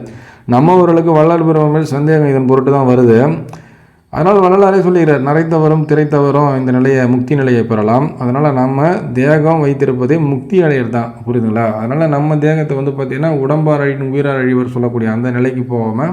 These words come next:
உடம்பை வந்து கொஞ்சம் திடம்பட வச்சுக்கின்னு முக்தி அடையிற வரைக்கும் நம்ம வச்சிருந்தா போதும். இது வந்து சித்தி அடையிறது கிடையாதுங்க. ஒருவேளை நாம வந்து நித்திய தேகம் பெற்று ஏதோ ஒரு விருப்பு வெறுப்பால ஏதாவது கர்ம வசப்பட்டு ஏதாவது ஒரு விஷயத்தை நம்ம செஞ்சுட்டோம்னு வச்சுங்களேன், இந்த உலகத்துல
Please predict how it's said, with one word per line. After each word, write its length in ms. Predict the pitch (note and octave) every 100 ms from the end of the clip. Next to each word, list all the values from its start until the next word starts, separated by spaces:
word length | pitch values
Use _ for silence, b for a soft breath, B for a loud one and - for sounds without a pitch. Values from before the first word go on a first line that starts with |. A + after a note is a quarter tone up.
| F#3 B B _
உடம்பை 340 | C#3+ E3+ E3 D#3
வந்து 100 | D#3
கொஞ்சம் 220 | D3+ C#3
திடம்பட 340 | C#3 C#3+ C#3
வச்சுக்கின்னு 400 | C3+ B2 A#2+ D#3+
முக்தி 240 | D3+ B2 D#3
அடையிற 260 | C#3 B2
வரைக்கும் 420 | A2+ B2 F#3+ B3 A3
நம்ம 200 | B2+ B2
வச்சிருந்தா 360 | C3+ B2+ B2
போதும். 280 | B2 A2+ G2+ - -
இது 140 | F3
வந்து 160 | F#3 F#3+
சித்தி 300 | G3 - G3
அடையிறது 320 | E3+ C#3+ C#3
கிடையாதுங்க. 480 | B2+ A#2+ A2+ A2 C3
ஒருவேளை 360 | D#3+ F3 F#3+
நாம 240 | F3+ E3+ D#3+
வந்து 280 | E3 F3 E3
நித்திய 320 | E3 F3 F#3
தேகம் 260 | E3 D#3
பெற்று 320 | C#3+ D3 D#3+ D#3
ஏதோ 200 | D3+ D#3
ஒரு 240 | D3+ C#3+ C3 B2+ B2 A#2 A2+ A2+ -
விருப்பு 360 | C#3 E3+ F#3 E3
வெறுப்பால 380 | C#3+ C3 C#3+ D3+
ஏதாவது 240 | C3+ C#3
கர்ம 360 | C3 C3+ D3 C3+
வசப்பட்டு 680 | C3 A#2+ B2 C3 A#2+ B2 B2
ஏதாவது 280 | A#2+ C#3 C3+
ஒரு 140 | B2
விஷயத்தை 380 | B2 D3 C3+ B2+
நம்ம 140 | A#2 G#2+
செஞ்சுட்டோம்னு 360 | C3 B2+ B2+ A#2+
வச்சுங்களேன், 420 | A2 G#2+ A2 G#2+
இந்த 140 | G#2
உலகத்துல 420 | G#2+ A#2 A2+ G#2